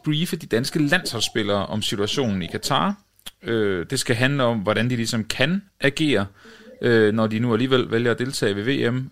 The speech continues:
Øhm, udover at de så skal orientere spillerne, så efterlyser I så samtidig i Amnesty en, øh, større åbenhed fra D B U og fifa, mens I så fortsat kæmper for kompensation og hjælp til migrants-, migrantarbejderne i, i Katar og deres familier.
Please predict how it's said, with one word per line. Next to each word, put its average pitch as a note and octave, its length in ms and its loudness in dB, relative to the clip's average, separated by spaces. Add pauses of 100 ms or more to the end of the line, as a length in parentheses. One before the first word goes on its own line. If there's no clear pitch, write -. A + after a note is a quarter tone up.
(100)
Øhm, F#2+ 580 0 (140)
udover B2+ 440 6
at F#2 80 0
de G2+ 60 -8
så A#2 140 -2
skal - 140 -6
orientere G2 300 -2
spillerne, D3 420 0
så C3+ 220 0
efterlyser B2+ 460 0
I G#2 40 -2
så B2 100 -4
samtidig B2 460 -2
i G2 40 2
Amnesty A2 380 -2 (140)
en, G#2+ 300 -2
øh, D#2+ 160 -2
større C#3 240 4
åbenhed E3 440 2
fra - 140 -4
D G#2+ 180 -4
B - 40 -14
U C3 260 -6
og F2 240 0
fifa, F#3+ 360 0 (760)
mens C#3 280 0
I B2 40 -4
så A#2+ 140 0
fortsat B2 420 0
kæmper A#2 280 0
for G#2 360 0
kompensation G#2 640 -2
og F#2+ 60 0
hjælp G2 160 -2
til - 140 -6
migrants-, F#2+ 360 -4 (260)
migrantarbejderne F#2+ 760 0
i, F#2+ 400 -6
i - 20 -6
Katar F#2+ 440 -2
og F#2+ 60 -10
deres G2 200 -4
familier. G2+ 360 -6